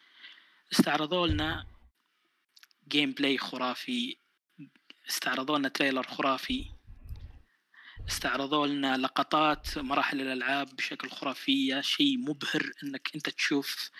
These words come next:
التطور الرسومي اللي في كراش، شيء جدًا مبهر إنك تشوف إنها كملت على نفس السلسلة وما شطحت كذا بج-، بجزء فرعي. شيء حلو الإضافات اللي هي حطوها، اللي هي مثلًا الأقنعة، وكل، كل قناع ميزة.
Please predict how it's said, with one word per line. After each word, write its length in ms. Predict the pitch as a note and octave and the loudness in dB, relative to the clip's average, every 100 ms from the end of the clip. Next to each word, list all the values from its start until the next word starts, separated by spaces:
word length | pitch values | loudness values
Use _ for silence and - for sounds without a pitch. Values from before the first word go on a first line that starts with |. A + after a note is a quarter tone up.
| - - - - | -10 -10 -6 -4
التطور 520 | F3 - - D3+ C#3+ | -2 0 2 2 2
الرسومي 400 | C#3 - D#3+ D3 | 0 2 4 4
اللي 140 | C3+ C#3 | 4 2
في 120 | - | 0
كراش، 600 | - C#3 C3+ B2+ - - | 0 2 2 2 0 -2
شيء 360 | - - D3 C3+ - _ _ - - | 0 4 4 2 -2 _ _ -14 0
جدًا 220 | D#3 D3+ D3 | 0 2 0
مبهر 440 | D3+ D3 C#3 C3+ | 0 2 2 2
إنك 200 | C3 C3 | 2 2
تشوف 320 | - D#3+ - | 2 0 0
إنها 160 | C#3 D3 | 2 2
كملت 560 | - F3+ D#3 C#3+ - | 2 2 4 4 2
على 100 | C3+ | 0
نفس 200 | C#3 C#3+ | 2 0
السلسلة 580 | C#3+ - D#3 - C#3 C#3+ - - - _ | 0 2 2 2 -2 -4 -6 -16 -16 _
وما 140 | D3+ | 0
شطحت 420 | D3+ - D3+ - - | 2 4 2 2 0
كذا 200 | D3 C3 | -2 -2
بج-، 340 | A#2+ - - - | -2 -2 -4 -2
بجزء 360 | D3+ C#3+ - | 0 2 0
فرعي. 640 | - - C#3 B2+ B2+ C3 - _ - - - - | 0 0 2 2 2 0 -2 _ -10 -8 -8 -4
شيء 220 | - D#3 | 2 2
حلو 260 | - E3 C#3+ | 2 2 4
الإضافات 580 | C#3 C3+ C#3 - C#3+ C#3+ | 4 4 4 2 0 -2
اللي 220 | C3 B2+ | -6 -2
هي 320 | C3+ B2+ C3 | -2 -4 -6
حطوها، 680 | - - - _ D3 C#3+ C#3 | -6 -8 -8 _ -4 -2 -2
اللي 220 | C3+ B2 | -4 -4
هي 80 | B2+ | -6
مثلًا 280 | A#2+ - B2+ | -6 -4 -4
الأقنعة، 880 | A#2+ - C#3 - C3 A#2 B2+ B2 B2+ | -4 -4 -2 0 0 0 0 0 -4
وكل، 320 | - - E3+ | -8 -8 -8
كل 280 | - D#3+ C#3 | 0 2 4
قناع 420 | D3 C#3+ C#3+ B2 | 6 6 6 2
ميزة. 480 | C#3+ D3 C#3 C#3 | -2 0 2 0